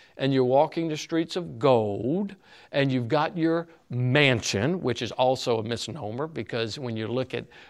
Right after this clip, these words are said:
what Jesus is talking about there in John fourteen, he says, "In my Father's house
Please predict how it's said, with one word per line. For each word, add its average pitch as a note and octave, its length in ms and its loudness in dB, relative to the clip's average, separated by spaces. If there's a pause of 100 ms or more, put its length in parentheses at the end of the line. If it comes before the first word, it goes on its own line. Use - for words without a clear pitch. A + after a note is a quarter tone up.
what A#2+ 420 -4
Jesus A#2+ 480 -2
is G#2 120 -6
talking B2+ 380 2
about A2 240 0
there A#2+ 140 -2
in G#2+ 100 -4
John A2+ 260 -2
fourteen, B2 600 -2
he A2+ 100 -2
says, A2+ 240 -2
"In B2+ 160 -4
my A#2+ 180 0
Father's A#2 600 -2
house D3+ 800 2